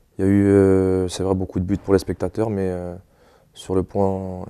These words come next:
efficacité, on n'a pas été, euh, on n'a pas été très bien. On a, on a encaissé trois buts, même si on en met trois. Mais, euh, voilà, le plus important, c'est d'avoir au moins pris quelque chose.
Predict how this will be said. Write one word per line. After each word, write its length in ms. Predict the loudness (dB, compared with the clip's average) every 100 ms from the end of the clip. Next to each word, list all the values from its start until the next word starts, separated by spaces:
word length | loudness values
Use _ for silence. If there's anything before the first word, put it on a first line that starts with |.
| -14
efficacité, 600 | -14 -10 -10 -8 -6 -6
on 80 | -6
n'a 100 | -8
pas 160 | -4
été, 180 | -4 -2
euh, 300 | -6 -4 -10 -12 _ _ _ _ _ _ _
on 40 | -6
n'a 80 | 2
pas 120 | 2
été 140 | 2
très 160 | -2 0
bien. 240 | 0 0 -8 -20 -16
On 100 | -14
a, 40 |
on 280 | -12 -12 -10
a 40 |
encaissé 320 | -12 -12 -12
trois 200 | -12 -6
buts, 200 | -2 -2 -4 -8
même 180 | -10 -8
si 120 | -8
on 60 |
en 60 | -8
met 120 | -8
trois. 300 | -2 0 0 _ _ _ _ _ _ _ _ -12
Mais, 100 | -8
euh, 400 | -8 -8 -8 -8
voilà, 180 | -6 -6
le 40 |
plus 180 | -6 -4
important, 280 | -4 -4 -8
c'est 120 | 0
d'avoir 280 | 4 6 4
au 40 |
moins 160 | 0 -4
pris 160 | -4
quelque 220 | -8 -6 -6
chose. 320 | -4 -4